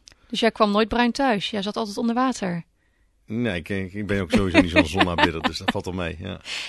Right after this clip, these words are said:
Speaker 1: En, ehm, foto's in het boek, eh, zijn ook gemaakt door Cor, eh, Kuivenhoven, zie ik.
Speaker 2: Ja.
Speaker 1: Eh,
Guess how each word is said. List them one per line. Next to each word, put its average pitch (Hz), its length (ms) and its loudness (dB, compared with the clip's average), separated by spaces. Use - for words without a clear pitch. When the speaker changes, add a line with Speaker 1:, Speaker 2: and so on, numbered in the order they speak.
Speaker 1:
En, 262 260 4
ehm, 240 480 8
foto's 294 400 6
in 247 180 6
het 233 120 4
boek, 240 300 -2
eh, 226 500 6
zijn 233 220 4
ook 285 200 8
gemaakt 233 380 4
door 202 400 2
Cor, 233 500 2
eh, 190 300 0
Kuivenhoven, 277 840 6
zie 269 240 2
ik. - 260 -2
Speaker 2:
Ja. - 160 0
Speaker 1:
Eh, 226 320 0